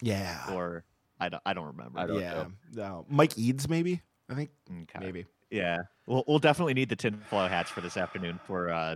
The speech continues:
Speaker 2: the, the Packers game, you know.
Speaker 3: I did write on the, uh, the officials for, uh, this game and the A F C game, and the,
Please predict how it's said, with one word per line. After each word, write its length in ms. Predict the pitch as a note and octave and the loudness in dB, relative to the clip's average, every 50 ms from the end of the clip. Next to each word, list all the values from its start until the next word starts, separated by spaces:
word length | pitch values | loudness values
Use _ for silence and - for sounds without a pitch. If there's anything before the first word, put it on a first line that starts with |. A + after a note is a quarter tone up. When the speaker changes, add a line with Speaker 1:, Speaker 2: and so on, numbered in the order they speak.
| D#2 - | -4 -4
Speaker 2:
the, 300 | G2 F2 E2 E2 E2 - - | -2 0 0 0 -2 -4 -4
the 80 | - F#2+ | -6 -2
Packers 400 | - F#2+ F2+ E2+ - F#2+ F2+ - | 0 0 0 0 0 -4 -6 -4
game, 340 | - F#2+ F2+ F2 E2+ E2 E2+ - | -2 -2 0 0 0 -2 -6 -6
you 120 | - G2 | -6 -4
know. 120 | F#2 E2+ D#2+ | -2 0 0
Speaker 3:
I 60 | - | 2
did 160 | - - G3 D3+ | 2 2 2 4
write 160 | D3+ D#3 D#3 | 4 4 4
on 140 | D#3 C#3+ C3+ | 4 2 0
the, 160 | A#2+ A2+ G#2 G2 | 0 -2 -2 -2
uh, 140 | F#2 F#2 E2+ F#2 - | -2 -4 -6 -8 -8
the 160 | A#2 A2 - | -8 -6 -6
officials 480 | - G2+ - C3 A2+ - - G#2+ A2+ - | -6 -4 -4 -4 -2 0 -2 -2 -4 -4
for, 420 | G2 - G#2+ G2 F#2+ F2+ F2+ F2 - _ - - A2 | -4 -2 0 2 2 2 0 -4 -8 _ -14 -10 -8
uh, 180 | G2+ G2 F2+ - F#2 | -6 -6 -6 -6 -6
this 160 | G2 G#2+ - - | -6 -6 -6 -4
game 220 | - G2+ F#2+ F2+ | -6 -6 -4 -4
and 80 | F2 F2+ | -4 -4
the 100 | F2+ F2 | -4 -4
A 40 | E2+ | -6
F 60 | - | -6
C 100 | - - | -8 -10
game, 220 | E2 E2 D#2+ E2+ E2 | -8 -8 -8 -6 -6
and 180 | E2+ E2+ F2 - _ _ _ _ _ - | -6 -8 -8 -12 _ _ _ _ _ -2
the, 120 | - G#2+ | 0 0